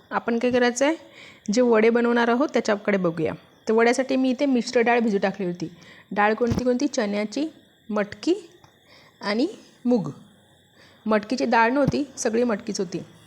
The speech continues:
त्या तिन्ही डाळी तीन चार तास भिजू दिल्या. त्याच्यानंतर त्यामधलं पाणी पूर्ण निथळून घ्यायचं, धुवून स्वच्छ. त्याच्यामध्ये थोडासा टाकला आहे अद्रकचा तुकडा, अ, जिरं, दोन मिरची,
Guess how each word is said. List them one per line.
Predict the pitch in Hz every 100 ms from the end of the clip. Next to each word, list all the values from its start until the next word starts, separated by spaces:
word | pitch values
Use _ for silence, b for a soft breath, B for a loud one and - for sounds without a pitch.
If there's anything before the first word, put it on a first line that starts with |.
| _ _ _
त्या | 247 247
तिन्ही | 262 247 262
डाळी | 247 254
तीन | 254 233
चार | 226 233 240
तास | 262 262
भिजू | 226 220 226
दिल्या. | 247 220 254 294 - b b b -
त्याच्यानंतर | 208 233 233 233 233 240 262
त्यामधलं | 247 226 214 220 - -
पाणी | 214 220
पूर्ण | 226 233 226 226 208
निथळून | 220 214 233 247
घ्यायचं, | 262 220 233
धुवून | 220 233 233
स्वच्छ. | 214 214 247 302 - B B -
त्याच्यामध्ये | 220 226 220 226
थोडासा | 220 220
टाकला | 220 226 220
आहे | -
अद्रकचा | 220 208 214 220 220
तुकडा, | 226 214 226 311 b b b b b b b b b b b b -
अ, | 185 190 196
जिरं, | 175 226 220 233 320 B B B B B _ _ _
दोन | 214 214 220
मिरची, | 220 202 - 220